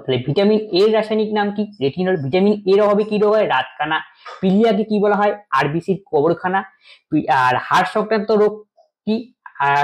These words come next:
ক-, ক-, রিকেট রোগ কি হাড় সংক্রান্ত রোগ? আর এটা কিসের জন্য হয়? ভিটামিন ডির অভাব হয়। ভিটামিন ডি রাসায়নিক নাম কি? ক্যালস-, ক্যালসেফিরল।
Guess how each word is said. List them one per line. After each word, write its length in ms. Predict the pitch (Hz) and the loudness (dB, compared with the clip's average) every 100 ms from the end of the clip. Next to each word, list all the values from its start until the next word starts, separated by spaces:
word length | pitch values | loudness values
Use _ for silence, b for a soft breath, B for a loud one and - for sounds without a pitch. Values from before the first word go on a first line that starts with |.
| 143 | 0
ক-, 260 | 160 160 160 | 2 2 0
ক-, 100 | - 165 | 0 0
রিকেট 200 | 170 196 | 2 2
রোগ 100 | 208 214 | 2 0
কি 60 | 170 - | -4 -2
হাড় 160 | 151 - | -4 -2
সংক্রান্ত 320 | 196 190 208 208 208 | -2 -2 -2 0 0
রোগ? 80 | 214 - | -2 -4
আর 80 | 131 | -2
এটা 100 | 160 | -2
কিসের 200 | 196 208 | 0 2
জন্য 100 | 220 233 | 2 2
হয়? 100 | 208 | 2
ভিটামিন 300 | 143 165 180 165 | 0 0 0 0
ডির 160 | 175 208 | 2 2
অভাব 100 | 202 214 | 4 2
হয়। 100 | 214 143 | 0 -2
ভিটামিন 280 | 180 196 185 | -2 0 0
ডি 80 | 196 | 0
রাসায়নিক 360 | 226 202 196 185 | 0 -2 -4 -6
নাম 80 | 180 | -4
কি? 60 | 185 - | -4 -2
ক্যালস-, 340 | 139 143 139 - - | -2 -2 -4 -10 -2
ক্যালসেফিরল। 600 | 180 190 147 135 120 | -2 0 -2 0 -2